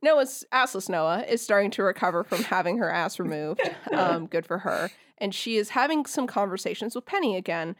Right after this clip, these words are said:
Speaker 1: Penny's not doing great. Melissa's gone completely silent at this point. And Noah reveals that she and Steve slept together, and Penny's like, "Oh my God."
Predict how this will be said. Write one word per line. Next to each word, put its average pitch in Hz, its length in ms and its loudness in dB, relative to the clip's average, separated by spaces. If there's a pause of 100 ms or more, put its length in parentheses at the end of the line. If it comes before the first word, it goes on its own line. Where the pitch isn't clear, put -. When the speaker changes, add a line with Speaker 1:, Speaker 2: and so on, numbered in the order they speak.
(240)
Speaker 1:
Penny's 349 360 -2
not 226 200 4
doing 180 320 0
great. 175 420 -4
Melissa's 190 440 0
gone 160 240 -2
completely 165 500 -8
silent 147 460 -4
at 135 100 -10
this - 180 -8
point. - 400 -8 (520)
And 185 580 2 (560)
Noah 208 800 6
reveals 175 460 -2
that 170 180 -6
she 165 260 -6
and 160 180 -6
Steve - 400 -10
slept 349 300 -2
together, 180 360 -4
and 190 180 -4
Penny's 254 380 -2
like, 180 180 -2
"Oh 170 140 -2
my 165 140 -2
God." 233 380 4